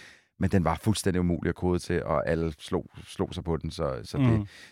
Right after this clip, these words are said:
Speaker 1: den, den kom og gik meget hurtigt. Øh, men, men Killing Time er altså værd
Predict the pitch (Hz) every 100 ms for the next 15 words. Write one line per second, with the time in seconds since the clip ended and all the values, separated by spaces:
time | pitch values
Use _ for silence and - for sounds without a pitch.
0 | - 98 95 113 101 120 117 107 104 -
1 | - - 87 87 76 69 69 - - 73
2 | 73 65 60 - 90 104 104 160 175 165
3 | 147 123 117 101 113 120 120